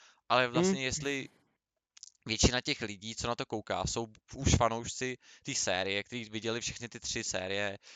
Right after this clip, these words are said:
Speaker 1: buď jako
Speaker 2: Mhm.
Speaker 1: rovnou, nebo postupem času, tak jsem to teda vůbec nepochopil.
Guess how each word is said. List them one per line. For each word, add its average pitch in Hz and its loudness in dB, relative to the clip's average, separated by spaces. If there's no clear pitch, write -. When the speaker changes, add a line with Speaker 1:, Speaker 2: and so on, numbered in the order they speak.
Speaker 1:
buď 110 4
jako 156 6
Speaker 2:
Mhm. 113 6
Speaker 1:
rovnou, 104 2
nebo 101 0
postupem 107 0
času, 101 -4
tak 120 2
jsem - -2
to 117 -10
teda 123 2
vůbec 120 -2
nepochopil. 104 -6